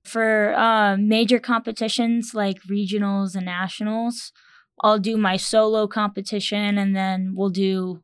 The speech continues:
what we call team dances, which are really fun. Those team dances, I think, were one of my favorite aspects of Irish dancing. I like doing solos too, but I loved dancing with my teammates.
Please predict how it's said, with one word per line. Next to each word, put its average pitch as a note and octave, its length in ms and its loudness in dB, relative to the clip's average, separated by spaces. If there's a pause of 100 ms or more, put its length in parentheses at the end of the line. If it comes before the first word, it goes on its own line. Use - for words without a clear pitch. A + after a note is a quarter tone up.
what G3+ 140 4
we G#3 80 2
call G3 160 4
team G#3 320 -2
dances, A3+ 840 -2 (320)
which B3+ 240 2
are C4 80 4
really A3 240 4
fun. F#3 380 -4
Those A3 580 0
team C#4 240 6
dances, C#4 400 2
I A#3 120 4
think, A#3+ 320 0 (640)
were G#3+ 200 2
one A3+ 100 4
of A3+ 80 4
my G#3 140 2
favorite G3+ 340 2
aspects F3+ 680 -2
of A3 140 -8
Irish F#3 380 -4
dancing. - 640 -8 (520)
I A#3 100 2
like C#4 280 0
doing B3 300 6
solos G#3 640 4
too, F#3+ 340 0
but F#3+ 160 2
I G3 100 4
loved G3 680 2 (120)
dancing F#3 580 -4
with F#3 240 -6
my F3 200 -6
teammates. F3 720 -10